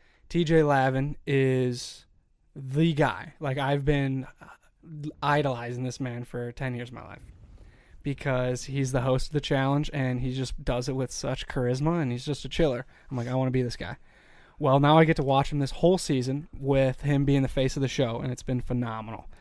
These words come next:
And this season has elevated to another ball game. They're out in Africa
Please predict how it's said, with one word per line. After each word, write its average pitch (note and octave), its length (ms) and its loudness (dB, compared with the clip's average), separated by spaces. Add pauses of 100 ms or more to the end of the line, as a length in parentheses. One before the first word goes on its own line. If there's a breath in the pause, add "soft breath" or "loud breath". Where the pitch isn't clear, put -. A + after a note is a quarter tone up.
(300 soft breath)
And C3+ 280 2
this D3 120 6
season D#3+ 420 4
has C3+ 300 2
elevated C3 580 2
to C3 120 0
another A#2+ 320 0
ball A#2 360 -6
game. B2+ 260 -2
They're C3 160 0
out C3+ 200 0
in C#3 100 -2
Africa C#3 680 -2